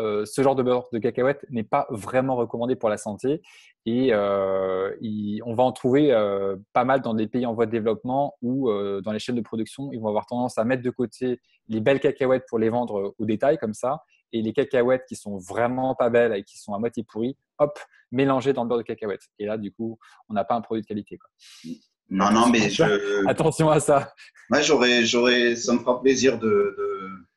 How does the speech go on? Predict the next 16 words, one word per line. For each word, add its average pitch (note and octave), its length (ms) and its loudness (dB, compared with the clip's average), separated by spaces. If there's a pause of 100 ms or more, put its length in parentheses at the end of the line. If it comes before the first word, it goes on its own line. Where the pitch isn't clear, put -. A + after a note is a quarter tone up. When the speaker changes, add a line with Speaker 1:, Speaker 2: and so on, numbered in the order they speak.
(120)
Speaker 2:
de - 0 - (200)
discuter - 460 -16
sur G#2+ 200 -6
les G2+ 200 -4
oléagineux. G#2 840 -4
Bah, - 160 -2
en G2 220 -4
tout - 120 -16
cas, E3+ 160 2
on C3+ 160 4
a A2+ 60 2
pu - 160 -12
parler C3 280 4
des B2+ 140 0
zones C3 300 4
bleues. D3+ 360 0